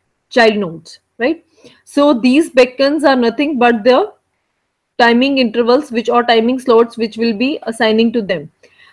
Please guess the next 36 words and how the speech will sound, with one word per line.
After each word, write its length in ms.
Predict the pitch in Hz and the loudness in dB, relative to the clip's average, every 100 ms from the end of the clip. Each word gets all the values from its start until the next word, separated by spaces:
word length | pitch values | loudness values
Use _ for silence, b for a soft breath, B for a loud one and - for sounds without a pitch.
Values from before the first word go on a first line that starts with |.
| b | b
Then 220 | 240 262 | 4 4
we 140 | 277 285 | 4 4
are 120 | 311 | 4
having 360 | 269 226 277 | 4 2 0
contention 520 | 285 240 233 240 262 226 | 0 2 2 2 0 0
assess 300 | 262 247 - | 2 2 2
period 460 | 254 254 262 277 - | 0 2 4 2 2
and 280 | 240 262 | 0 0
contention 640 | 254 240 220 226 226 285 285 | 0 0 2 0 0 -6 -2
free 220 | 254 277 | 0 0
period. 400 | 285 220 175 165 _ _ _ _ _ _ _ _ _ - | 0 -4 -4 -8 _ _ _ _ _ _ _ _ _ -4
This 200 | 220 240 | 0 2
is 160 | 294 254 | 2 4
your 240 | 277 - | 2 2
active 320 | 233 - 277 277 | -4 -2 -2 0
period 320 | 269 285 - | 0 2 2
and 220 | 254 240 | 2 2
this 120 | 240 277 | 2 0
is 100 | 247 | 2
your 120 | 262 | 2
inactive 440 | 247 226 - 226 - | 4 0 0 -4 -4
period. 280 | - 185 185 | -8 -4 -2
Means, 360 | 214 269 262 202 | 0 -2 -2 -8
means 360 | 208 226 285 294 | -4 -2 -2 -2
this 180 | 214 233 | -2 0
is 160 | 277 247 | 0 2
your 180 | 277 | 2
wake 280 | 214 220 214 | 4 4 4
up, 180 | 277 269 | 0 0
when 180 | 208 226 | -2 2
the 80 | 240 | 2
node 300 | 214 247 254 | 4 4 2
is 180 | 269 | -2
your 160 | 214 247 | 0 2
wake 300 | 226 220 - | 4 2 2
up, 160 | 294 | -2